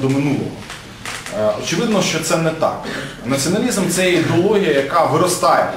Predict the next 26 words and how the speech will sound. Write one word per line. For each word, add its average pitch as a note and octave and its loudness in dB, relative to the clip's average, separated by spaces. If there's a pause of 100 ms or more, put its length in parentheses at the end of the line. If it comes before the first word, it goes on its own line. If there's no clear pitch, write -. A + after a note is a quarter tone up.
(220)
з A#2+ -8
національних D#3+ 0
традицій, B2+ -2 (560)
яка, E3+ 0
звичайно, F#3+ 2
виростає D#3+ 2
з - -8 (360)
минулого C3+ 2 (180)
в A#2+ -4
великій D3+ 0
мірі, D3+ -2 (520)
але E3 2 (180)
погляд G#3 4
націоналізму C3+ -2 (360)
дивиться E3 0
в C#3 0
майбутнє. A#2 -2 (580)
Він D#3 0
не E3+ 2
озирається E3 2 (100)
в A#2 -6
минуле. B2 -2 (600)
Він B2+ 0
дивиться G#3+ 2
в C#3+ -2
майбутнє. B2 0